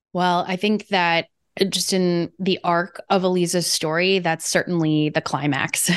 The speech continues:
<laughs> that will get everyone's attention. Um, and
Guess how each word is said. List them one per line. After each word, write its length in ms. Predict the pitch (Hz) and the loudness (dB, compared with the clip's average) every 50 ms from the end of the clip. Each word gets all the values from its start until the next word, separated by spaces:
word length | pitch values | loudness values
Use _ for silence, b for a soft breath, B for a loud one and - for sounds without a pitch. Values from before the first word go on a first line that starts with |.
| - - | 2 2
<laughs> 160 | 208 180 156 | 2 0 2
that 320 | 156 156 147 151 - - 165 | 0 0 0 0 0 0 -2
will 240 | 175 170 160 160 | 0 0 0 0
get 300 | 160 143 156 151 147 - - _ - B B B B B B _ | 0 0 0 0 0 0 -4 _ -18 B B B B B B _
everyone's 840 | - 165 160 165 165 160 160 156 151 143 147 147 143 147 143 143 - - _ | -4 -2 0 2 0 2 2 2 0 0 0 0 0 -2 -2 -2 -4 -2 _
attention. 880 | 165 156 147 - - 151 151 143 - - 139 135 131 135 139 147 143 - _ _ _ - | -2 -2 -2 -2 -2 -2 0 0 0 0 0 0 0 0 -2 -4 -6 -10 _ _ _ -2
Um, 520 | 165 156 147 143 139 139 147 156 - - - _ - | 0 2 2 2 2 2 2 0 -2 -6 -10 _ -4
and 400 | 175 170 165 165 156 156 151 | 0 0 2 2 0 0 -2